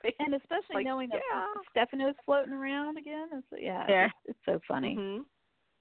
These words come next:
Speaker 3: And you notice,
Speaker 2: I guess
Speaker 3: uh,
Speaker 2: it's the story.
Speaker 3: Gina is nowhere near the Victor storyline. 'Cause Victor would figure it out, you would think. <laughs>
Speaker 2: Oh, yeah. True. <laughs> Good
Speaker 1: Yeah.
Speaker 2: point.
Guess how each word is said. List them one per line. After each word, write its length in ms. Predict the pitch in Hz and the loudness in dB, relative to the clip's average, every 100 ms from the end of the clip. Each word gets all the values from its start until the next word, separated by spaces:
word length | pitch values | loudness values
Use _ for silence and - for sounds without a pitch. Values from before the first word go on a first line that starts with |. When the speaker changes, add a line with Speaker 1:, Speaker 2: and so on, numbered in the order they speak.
| _ | _
Speaker 3:
And 160 | 240 262 | 2 2
you 100 | 262 | 2
notice, 360 | 262 269 277 294 | 4 6 6 6
Speaker 2:
I 80 | |
guess 80 | 220 | 6
Speaker 3:
uh, 560 | 247 240 247 240 233 226 | 8 8 6 6 4 0
Speaker 2:
it's 80 | - | -8
the 80 | 214 - | -20 -18
story. 260 | 202 180 180 175 165 _ - 170 202 180 | -16 -12 -14 -14 -20 _ -20 -16 -14 -6
Speaker 3:
Gina 320 | 247 269 285 285 | -2 0 2 4
is 220 | 254 233 | 2 0
nowhere 600 | 196 226 226 240 254 262 254 | -4 -2 0 2 4 4 2
near 300 | 240 254 247 | 2 0 0
the 80 | |
Victor 420 | 208 202 220 262 254 - | 0 -2 0 0 2 4
storyline. 520 | 262 254 262 262 277 - _ _ _ _ _ _ _ _ _ _ _ _ _ _ _ _ - | 4 4 2 0 -2 -8 _ _ _ _ _ _ _ _ _ _ _ _ _ _ _ _ 2
'Cause 200 | 269 247 208 | 2 4 2
Victor 280 | 311 330 | 0 2
would 160 | 240 233 | 2 2
figure 340 | - 247 226 208 | 2 2 2 4
it 100 | 190 | 4
out, 260 | 185 143 | 4 4
you 160 | 160 165 | -2 -6
would 180 | 160 156 | -6 -4
think. 260 | 143 147 - _ _ _ _ _ _ | -4 -4 -10 _ _ _ _ _ _
<laughs> 80 | 277 - - 196 | -8 -8 -4 2
Speaker 2:
Oh, 300 | 196 185 170 | 4 6 6
yeah. 440 | 175 170 160 165 - _ - | 4 4 2 0 -4 _ -8
True. 300 | - 190 180 - _ | -4 -2 -4 -8 _
<laughs> 200 | _ _ | _ _
Good 280 | - - - | -2 2 4
Speaker 1:
Yeah. 320 | 185 196 196 | 8 8 8
Speaker 2:
point. 220 | 202 208 | 4 -2